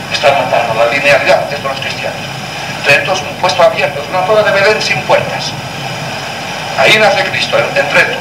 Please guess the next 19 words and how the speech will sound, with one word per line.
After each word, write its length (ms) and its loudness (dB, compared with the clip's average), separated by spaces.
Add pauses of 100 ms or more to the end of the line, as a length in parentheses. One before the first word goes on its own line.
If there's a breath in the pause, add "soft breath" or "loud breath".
claro 220 4
que 80 -2
nació 240 -2
en 100 -4
Trento, 280 -2 (340)
pero 120 4
desde 260 2
entonces 600 0
ha 140 2
caminado 540 0
mucho 220 -4
porque 200 -2
hay 80 0 (140)
puertas 340 -4
en 120 -6 (100)
Trento, 240 -6 (320)
si 240 0
es 160 0
Belén. 240 -2